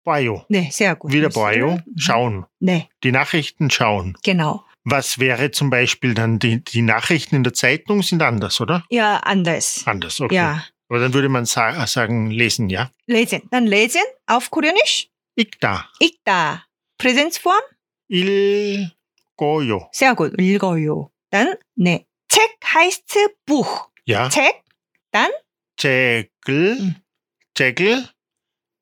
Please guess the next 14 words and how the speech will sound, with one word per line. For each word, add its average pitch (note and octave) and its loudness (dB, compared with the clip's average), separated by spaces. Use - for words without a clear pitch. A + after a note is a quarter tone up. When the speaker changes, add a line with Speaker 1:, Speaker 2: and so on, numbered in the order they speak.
Speaker 1:
읽어요. C#3 0
Speaker 2:
Sehr F4+ 0
gut. F3+ -4
책을 D4 0
읽어요. D#3+ -2
Speaker 1:
책을 C3 0
읽어요. A2 -2
저는 D#3 2
책을 C#3 0
읽어요. G2 2
Speaker 2:
Ja. F3 -2
Du F4+ 0
liest - -2
ein A#3+ 0